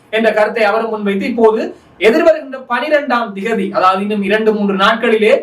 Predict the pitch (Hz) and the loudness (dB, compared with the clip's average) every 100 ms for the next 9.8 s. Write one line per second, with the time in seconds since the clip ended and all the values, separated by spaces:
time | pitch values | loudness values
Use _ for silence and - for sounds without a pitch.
0 | - - 247 269 262 262 - - 269 320 | -4 -4 0 2 2 -2 -12 2 4 4
1 | 311 247 240 233 240 247 240 202 247 269 | 2 -8 -16 -18 -14 -10 -6 -6 -2 0
2 | 247 202 196 214 226 214 202 190 196 190 | 0 0 2 4 4 2 -2 -4 -2 0
3 | 247 208 196 285 277 247 247 208 214 226 | -2 -2 2 2 2 0 0 2 4 4
4 | 202 202 202 208 202 208 202 196 - - | 2 -4 -8 -8 -2 0 2 0 -6 -2
5 | 190 202 196 180 196 247 269 262 - 247 | 0 2 0 0 2 2 2 0 -2 -8
6 | 196 196 226 247 247 240 - 247 214 185 | -2 2 4 2 -4 -6 -8 -4 -2 0
7 | 226 247 233 220 214 247 240 214 247 247 | 0 0 0 0 2 2 4 2 2 0
8 | 226 214 208 196 185 202 208 - 220 220 | -2 -2 -2 0 0 0 0 2 4 4
9 | 196 196 311 285 233 208 196 196 | 0 -2 -2 0 0 0 -2 -2